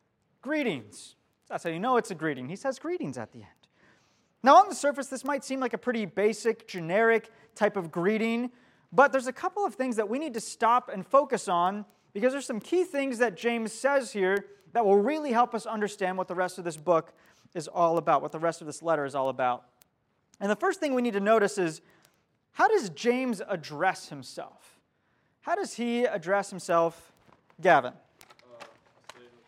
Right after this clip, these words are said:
Yeah, he's, he refers to himself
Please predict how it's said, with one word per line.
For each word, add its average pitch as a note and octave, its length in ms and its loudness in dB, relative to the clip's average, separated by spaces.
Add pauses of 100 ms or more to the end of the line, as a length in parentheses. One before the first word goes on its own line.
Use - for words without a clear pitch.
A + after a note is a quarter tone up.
(1800)
Yeah, G#3+ 180 2
he's, E3+ 260 -6
he G#3+ 100 -8
refers D#4+ 280 -2
to D#4+ 60 -6
himself B3 340 0